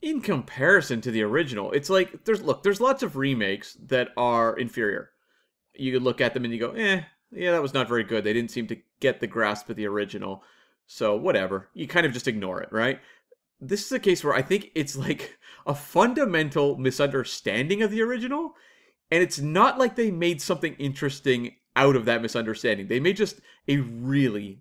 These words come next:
really bad nineties thriller that just doesn't work on really any conceivable level.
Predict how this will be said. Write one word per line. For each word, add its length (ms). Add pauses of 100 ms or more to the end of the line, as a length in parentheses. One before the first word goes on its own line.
really 600
bad 540 (260)
nineties 540
thriller 560 (300)
that 100
just 220
doesn't 320
work 200
on 280 (420)
really 420
any 160
conceivable 560
level. 380